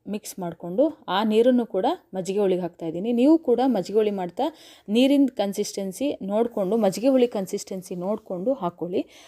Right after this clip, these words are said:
ಹಾಗೆ ಉಪ್ಪು ಕೂಡ ಈ ಒಂದು ಸಮಯದಲ್ಲೇ ಸರಿ ಮಾಡ್ಕೊಳ್ಳಿ. ಫಸ್ಟು ನೀವು ಕುದಿಯೋಕ್ಕಿಂತ ಮುಂಚೆ ಸ್ವಲ್ಪ ನೀರಾಗೇ ಇರಲಿ,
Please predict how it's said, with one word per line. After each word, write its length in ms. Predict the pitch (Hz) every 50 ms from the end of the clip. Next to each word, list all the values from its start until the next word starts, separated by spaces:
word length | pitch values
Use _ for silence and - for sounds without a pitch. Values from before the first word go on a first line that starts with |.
| - - _ _
ಹಾಗೆ 280 | - 226 247 247 302 285
ಉಪ್ಪು 300 | 233 220 214 - 285 269
ಕೂಡ 200 | - 254 247 262 302 330 302 _ -
ಈ 180 | - 214 233 240
ಒಂದು 560 | 233 233 226 220 208 208 202 196 180 190 _ _ _ _ _
ಸಮಯದಲ್ಲೇ 600 | - - 202 202 208 220 214 202 196 196 220 277
ಸರಿ 280 | 277 - - 196 185 214
ಮಾಡ್ಕೊಳ್ಳಿ. 520 | 208 185 180 170 170 - 151 175 202 285 - - _ _ _ _ - _ _ _ _ _ _ _ -
ಫಸ್ಟು 340 | 277 285 277 - - 370 339
ನೀವು 160 | 320 285 -
ಕುದಿಯೋಕ್ಕಿಂತ 520 | - 233 214 254 269 262 262 247 226 - 233
ಮುಂಚೆ 320 | 220 214 208 208 - 269 269
ಸ್ವಲ್ಪ 300 | 262 233 208 208 - 214 196
ನೀರಾಗೇ 520 | 190 190 202 220 220 214 202 214 214 202
ಇರಲಿ, 400 | 185 175 185 190 180 185 262